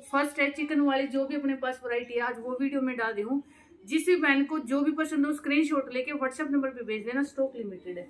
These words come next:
पहले बता रही हूँ जी। और जिसकी payment होगी कपड़ा पै-, final उसी का होगा, किसी के लिए नहीं रखूँगी जी, क्योंकि ये चीज़ें मिलती बहुत कम है। ये जो कपड़ा है कैमरिक कॉटन का है, ग्रे और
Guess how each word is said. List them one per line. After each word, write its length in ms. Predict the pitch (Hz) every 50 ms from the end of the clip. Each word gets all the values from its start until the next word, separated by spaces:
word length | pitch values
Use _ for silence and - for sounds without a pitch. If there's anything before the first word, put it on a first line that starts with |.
| - - -
पहले 200 | 262 277 269 269
बता 240 | 240 233 240 226 220
रही 100 | 233 254
हूँ 100 | 277 285
जी। 180 | 262 220 196 180 - _ _ _ _ _ _ - 226 - 294 294 294 294 294 277 - - - _ _ _ _ - - _ _ _ _ -
और 440 | 226 226 226 226 226 226 226 214 - - - _ - 208
जिसकी 380 | 208 285 320 302 - - 359 349
payment 400 | - 320 294 294 294 294 302 302
होगी 220 | 285 254 247 262 277
कपड़ा 320 | 269 294 285 285 277 285 277
पै-, 260 | 277 - 247 208 214
final 380 | - - 247 233 226 233 254 262
उसी 240 | 269 262 - 302 302
का 120 | - 277
होगा, 180 | 247 214 233 247
किसी 320 | 240 - 294 285 - 311
के 120 | 294 285 277
लिए 160 | 262 262 262
नहीं 160 | 247 214 202
रखूँगी 360 | 190 185 - - 196 208 214
जी, 160 | 202 185 175 175 _ _ _ _ _ _ _ _ _ -
क्योंकि 200 | 269 262 262 269
ये 160 | 285 294 285
चीज़ें 260 | 285 277 277 269 277
मिलती 320 | 262 269 277 262 262 302 302
बहुत 240 | 240 247 226 226 247
कम 160 | 247 240 247
है। 220 | 233 233 247 302 302 - - - - - _ _ _ 208
ये 180 | 214 240 302 320
जो 120 | 277 339
कपड़ा 300 | 330 330 320 320 320 311 302
है 140 | 294 285
कैमरिक 420 | 285 285 285 277 277 285 320 311 -
कॉटन 320 | 294 277 277 285 277 285
का 120 | 285 294 285
है, 220 | 277 262 269 277 269 202
ग्रे 400 | 180 240 254 285 294 311 320 311 - - - _ _ _ _ _ 320 320 339 - _ _ -
और 480 | 233 240 247 247 240 247 240 247 240